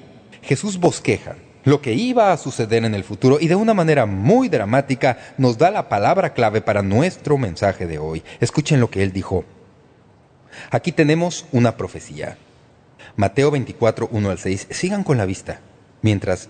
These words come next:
yo leo el pasaje. Cuando Jesús salió del templo y se iba, se acercaron sus discípulos para mostrarle los edificios del templo. Respondiendo él, les dijo, "¿Veis todo esto?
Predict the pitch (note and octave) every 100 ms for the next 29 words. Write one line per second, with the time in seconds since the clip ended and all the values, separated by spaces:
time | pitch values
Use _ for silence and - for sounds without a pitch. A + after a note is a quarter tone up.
0 | - G2 G#2+ G2+ G2 F#2 E2 D#2+ D2 -
1 | D2+ _ _ _ _ _ _ _ _ _
2 | _ - - A#2+ A2 G2 - G#3+ - -
3 | - A#2 A2+ G#2 F2+ - G#2 E2 D#2+ D#2
4 | A#2 - F2+ A2+ A2 D#2+ - - - -
5 | - C#3 A#2+ G#2 - G3+ G3 - B2+ G#2+
6 | C3 B2 B2+ A2+ A#2 A2 F#2 - B2 C3
7 | C3 C3 A#2 G#2 F2+ G2+ A2 G#2+ F2 E2
8 | - D#2+ F2+ D#2+ - _ _ _ _ _
9 | _ _ _ _ _ _ - C3 - A#2
10 | A#2+ D3+ D#3+ C3+ G#2 - - A2 G#2 E2+
11 | F2 E2 C2+ - _ _ _ - G#2 A#2+
12 | C#3+ - C#3+ B2 A#2+ - C#3+